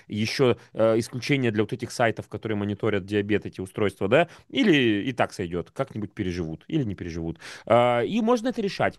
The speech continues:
Постепенно решаем, утрясаем, ам, поправляем, что нужно поправить,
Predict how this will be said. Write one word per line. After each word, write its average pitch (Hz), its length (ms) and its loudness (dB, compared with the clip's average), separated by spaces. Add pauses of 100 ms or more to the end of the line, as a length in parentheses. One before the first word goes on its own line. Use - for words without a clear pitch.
Постепенно 202 460 0
решаем, 156 600 0 (200)
утрясаем, 175 840 0 (180)
ам, 135 420 0
поправляем, 165 640 2
что 143 160 -6
нужно 123 240 -4
поправить, 220 600 0